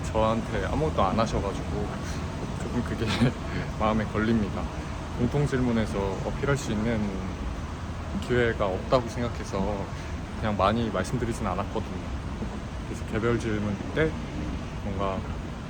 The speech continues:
어필을 하려고 그랬는데 질문을 안 해주셔가지고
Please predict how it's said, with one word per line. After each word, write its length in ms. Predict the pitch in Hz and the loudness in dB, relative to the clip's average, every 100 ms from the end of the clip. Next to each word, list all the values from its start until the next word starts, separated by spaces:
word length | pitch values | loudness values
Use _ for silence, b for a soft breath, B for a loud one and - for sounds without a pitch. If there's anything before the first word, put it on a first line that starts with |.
| - - - - | -6 -6 -4 -4
어필을 400 | - 123 110 110 | 0 0 0 0
하려고 240 | 147 143 | 2 2
그랬는데 520 | 113 101 95 90 123 180 - - - - - - - | 2 0 -2 -2 -2 -2 -4 -6 -6 -6 -6 -6 -6
질문을 560 | - 127 131 123 113 101 82 | -2 2 4 4 2 2 2
안 120 | 113 | 2
해주셔가지고 800 | 123 113 113 104 98 98 113 | 2 2 2 2 0 0 0